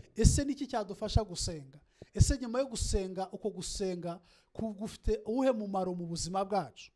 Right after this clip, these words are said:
Reka dusome ijambo ry'Imana, ah, mu butumwa bwiza uko bwanditswe na Matayo, ibice bitandatu, umurongo waho wa mbere.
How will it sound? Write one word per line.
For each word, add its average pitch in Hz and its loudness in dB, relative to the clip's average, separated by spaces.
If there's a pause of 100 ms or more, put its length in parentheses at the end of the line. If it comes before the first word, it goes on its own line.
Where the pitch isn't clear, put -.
(1400)
Reka 233 10
dusome 302 6
ijambo 254 10
ry'Imana, 233 6
ah, 202 6
mu 196 -2
butumwa 240 2
bwiza 233 0
uko 233 6
bwanditswe 220 6
na 214 4
Matayo, 226 12 (960)
ibice 196 0
bitandatu, 233 -2
umurongo 196 -6
waho 202 4
wa 180 0
mbere. 175 2